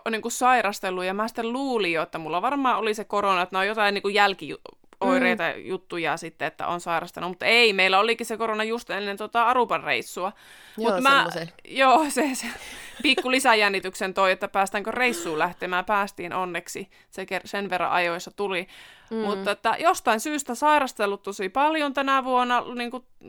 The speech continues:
Speaker 1: tän niinku loppuvuoden aikana, niinku on ilmeisesti moni muukin. Ja sen takia tietenkään reenaamisesta ei ole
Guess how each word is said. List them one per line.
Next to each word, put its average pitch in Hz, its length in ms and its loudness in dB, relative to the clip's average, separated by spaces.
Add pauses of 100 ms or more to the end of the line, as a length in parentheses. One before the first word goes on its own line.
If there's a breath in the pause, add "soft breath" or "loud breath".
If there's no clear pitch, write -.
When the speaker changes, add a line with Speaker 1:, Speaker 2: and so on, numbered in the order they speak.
(100)
Speaker 1:
tän 226 220 0
niinku 226 220 0
loppuvuoden 214 840 -2
aikana, 208 560 4
niinku 202 320 -2
on 185 120 4
ilmeisesti 202 320 -2
moni 190 280 -4
muukin. 226 720 -2
Ja 196 260 4 (340)
sen 214 300 -2
takia 202 260 -2
tietenkään 190 580 0
reenaamisesta 185 720 2
ei 170 160 2
ole 175 80 -6